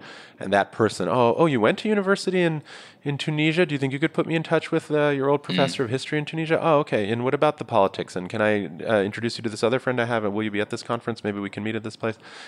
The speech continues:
Speaker 1: And then eventually you know about the politics and the coup and,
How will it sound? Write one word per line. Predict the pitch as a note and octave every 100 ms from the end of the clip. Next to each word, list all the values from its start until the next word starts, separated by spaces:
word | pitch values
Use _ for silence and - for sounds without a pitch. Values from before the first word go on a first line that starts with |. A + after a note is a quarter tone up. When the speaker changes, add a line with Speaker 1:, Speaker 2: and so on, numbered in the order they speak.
| -
Speaker 1:
And | -
then | D#3
eventually | D#3 D#3 -
you | D3
know | B2
about | A#2 A2
the | A2+
politics | A2+ G#2 A#2 G#2+
and | G#2+ G2
the |
coup | - - G#2 G2+ F#2+
and, | E2+ E2